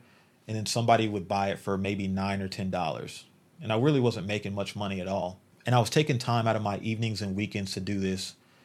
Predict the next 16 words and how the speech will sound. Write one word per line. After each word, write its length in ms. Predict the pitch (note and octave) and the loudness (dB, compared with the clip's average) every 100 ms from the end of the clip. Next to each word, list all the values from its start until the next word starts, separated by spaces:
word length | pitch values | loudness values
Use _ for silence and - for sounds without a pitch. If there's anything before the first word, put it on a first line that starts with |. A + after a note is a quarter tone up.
| _ - | _ -8
And 140 | A2+ | 2
after 260 | B2 C#3+ C3+ | 2 4 0
a 60 | B2+ | 0
few 220 | C3 A#2+ | 0 2
weeks, 460 | B2 B2+ - - - _ _ - | 2 2 -2 -10 -14 _ _ 0
I 140 | A2+ | 4
was 120 | C3+ - | 4 4
convinced 380 | A2 G#2+ G#2+ | -2 -2 -4
that 80 | G#2+ | -4
it 140 | G2+ F#2 | -4 -2
really 240 | A2 B2+ | 2 2
wasn't 300 | A2+ G#2+ F#2+ | 4 0 -2
worth 300 | F2+ F#2+ F#2+ | -2 -4 -4
it 40 | F2+ | -6
at 120 | F2 | -4
all. 260 | F2 C#2 | -4 -6